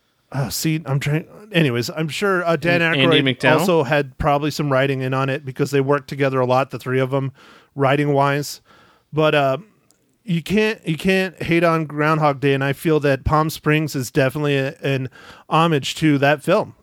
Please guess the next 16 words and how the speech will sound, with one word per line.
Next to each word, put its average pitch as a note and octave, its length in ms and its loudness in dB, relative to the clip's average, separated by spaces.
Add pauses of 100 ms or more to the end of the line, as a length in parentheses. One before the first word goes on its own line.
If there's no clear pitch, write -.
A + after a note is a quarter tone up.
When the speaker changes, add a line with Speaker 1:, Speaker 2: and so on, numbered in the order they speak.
Speaker 1:
It, D3+ 280 0
it D3+ 180 0
has B2+ 340 0
to C#3 80 -4
be. G2 240 -14
I C3 100 -4
mean, C3+ 220 0
it's C#3 340 -2 (720)
the, E3 280 4
sure, G#3 220 0
the F3+ 80 0
main D#3 240 0
premise, E3+ 400 0
but - 180 -4
they D#3 100 0
just, C#3 260 -6